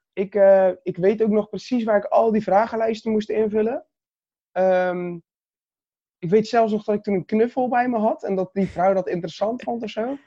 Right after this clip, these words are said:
Ehm, ik vond het heel veel. Ik moest echt heel veel vragen beantwoorden naar mijn idee. Misschien dat het, als ik het nu zie, denk ik, "Nou, het valt wel mee." Maar toen voor, voor iemand in groep vijf vond ik het erg veel.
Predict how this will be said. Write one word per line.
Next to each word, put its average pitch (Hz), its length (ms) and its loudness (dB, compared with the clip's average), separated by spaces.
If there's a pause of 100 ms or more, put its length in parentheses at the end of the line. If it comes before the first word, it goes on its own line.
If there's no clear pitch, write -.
(640)
Ehm, 185 500 -2 (880)
ik - 120 -16
vond 208 180 0
het 170 100 0
heel 208 380 4
veel. 202 480 2 (400)
Ik - 280 -10
moest 208 180 -2
echt - 260 -4 (400)
heel 202 260 2
veel 202 140 0
vragen 202 300 0
beantwoorden 196 460 -2
naar 190 100 -6
mijn 196 220 -2
idee. 190 300 -2
Misschien 196 280 -6
dat 170 100 -8
het, 165 280 -6
als 160 160 -4
ik 160 60 -16
het 151 80 -16
nu 180 140 -2
zie, 165 160 -6
denk 156 200 -2
ik, 147 60 -6
"Nou, 151 200 -4
het 139 80 -10
valt 156 160 -6
wel 156 80 -6
mee." 156 260 -2
Maar 147 260 -6 (420)
toen 180 300 -4
voor, 170 280 -2
voor 165 120 -10
iemand 165 220 -6
in 165 80 -8
groep 160 160 -10
vijf 180 260 -4
vond 175 160 -6
ik - 60 -12
het - 80 -8
erg - 240 -4
veel. 202 340 -8